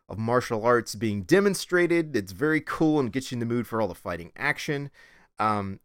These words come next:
you know, it's famous for generic and repetitive and often bizarre sound effects, hilarious dubbing and mistranslations, stolen music from other well-known Hollywood, not other Hollywood films, but from Hollywood films, bad wigs, prosthetic facial hair,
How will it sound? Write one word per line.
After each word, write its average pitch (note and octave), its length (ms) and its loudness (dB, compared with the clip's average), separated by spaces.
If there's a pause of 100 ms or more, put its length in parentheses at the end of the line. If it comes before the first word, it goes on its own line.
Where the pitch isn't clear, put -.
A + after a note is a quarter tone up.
(120)
you B2 100 -8
know, G2 140 -8
it's - 220 -12
famous C3 420 0
for G#2+ 180 -6
generic G#2+ 560 -2
and G#2+ 80 -6
repetitive G#2 600 -2
and E2+ 140 -8
often F#2 300 -8
bizarre F2+ 380 -6
sound C#3 380 -2
effects, D3+ 480 -2 (260)
hilarious A2 600 2
dubbing D3+ 440 4
and G#2 80 -4
mistranslations, C3+ 1160 -6 (240)
stolen G3+ 480 4
music F3 360 2
from C3 320 -6
other D3+ 520 4
well-known C#3+ 560 2
Hollywood, C3+ 540 2 (100)
not C#3 240 0
other A2 340 4 (200)
Hollywood B2+ 360 2
films, G2 160 -6
but - 240 -8
from A2+ 200 -8
Hollywood C#3 440 4
films, C3+ 540 0 (320)
bad G#2 240 2
wigs, D#3 500 0 (200)
prosthetic A2 520 0
facial D#3 420 2
hair, C#3 380 4